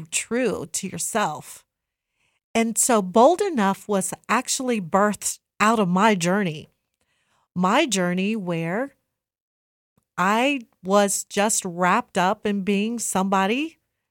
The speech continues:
that I wasn't. It didn't,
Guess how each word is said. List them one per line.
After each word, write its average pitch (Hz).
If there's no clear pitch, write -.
that 180
I 240
wasn't. 240
It 196
didn't, 262